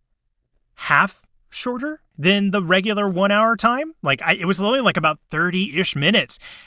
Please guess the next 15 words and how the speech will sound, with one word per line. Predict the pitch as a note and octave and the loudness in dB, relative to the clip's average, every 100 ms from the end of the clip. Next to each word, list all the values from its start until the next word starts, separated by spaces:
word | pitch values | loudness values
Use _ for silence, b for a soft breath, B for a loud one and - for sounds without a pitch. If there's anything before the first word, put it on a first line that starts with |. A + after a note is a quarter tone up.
| B | B
And | - | 6
I | G3 | 6
remember | F3+ A3 A#3+ | 6 4 2
thinking, | - B3 G#3+ | 0 -4 -4
like, | D3+ D3+ | -4 0
I've | F3+ F3+ | 0 2
never | G#3 | 0
seen | G3 - G#3+ | -2 -2 -2
that | G#3+ D#3 | -2 -4
in | C#3+ | -6
a | |
show | C3 - G#3 | -6 0 0
where | G#3+ C#3 C3+ C3+ | 0 0 -2 -2
it | D3+ | -2
is | C#3+ C3+ B2 - | 0 -2 -2 -6